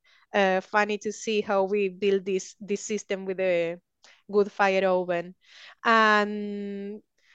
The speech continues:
w-, when we moved on to the fixed premises, then we were able to broaden a little bit the, the menu. We added the empanadas. As you know, empanadas is the most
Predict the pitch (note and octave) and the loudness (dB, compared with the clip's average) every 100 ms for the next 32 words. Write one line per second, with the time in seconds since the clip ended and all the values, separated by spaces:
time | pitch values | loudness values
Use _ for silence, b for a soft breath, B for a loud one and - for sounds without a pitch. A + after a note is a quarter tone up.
0 | b G#3+ G#3+ G#3+ - A3 B3 A#3 A3+ A3 | b -12 -10 -10 -10 4 6 6 4 -2
1 | A3+ A3+ A3 A3 C#4 C4 B3+ A3+ A#3 G#3+ | -4 -4 -4 -2 -2 0 0 0 -2 0
2 | G#3 G3+ G3+ - A3 - - C4 D#4 C#4+ | 0 0 -2 -4 -6 -6 -2 0 2 -2
3 | - F#3+ F#3+ G#3+ G#3 G#3 A3+ G#3+ G#3+ A3 | -2 -2 -2 -2 -4 -2 -2 0 2 2
4 | A3 G#3 G#3 - G3+ F#3 F#3 G3+ G3 G3 | 2 -2 -4 -6 -6 -4 -2 -2 0 -2
5 | F#3 F#3+ G3+ F#3+ G3+ F3+ F#3 F3+ F3 F3 | -2 -4 -4 -6 -6 0 0 2 0 -2
6 | F#3+ G3 G#3 B3 D4+ F#4 _ _ B B | -4 -2 -2 -2 -4 -6 _ _ B B
7 | A3 A#3 A#3 A3 C4 A#3+ B3 A3+ A3+ D4 | -2 4 6 6 2 -4 -2 -2 -2 -4
8 | C#4 G#3+ F3 F#3 C#4+ - - _ _ _ | 0 2 4 2 -2 -6 -20 _ _ _
9 | _ - A3 - B3 B3 C4+ C#4 C#4 A#3 | _ 0 0 0 0 4 6 8 6 2
10 | A3+ A3 G#3+ A3+ C4+ C4 A3 G#3 G#3 G3 | 0 0 2 2 2 0 -4 -2 0 0
11 | G3 G3+ G#3 G3 F#3+ - | -2 -4 -2 -2 -4 -8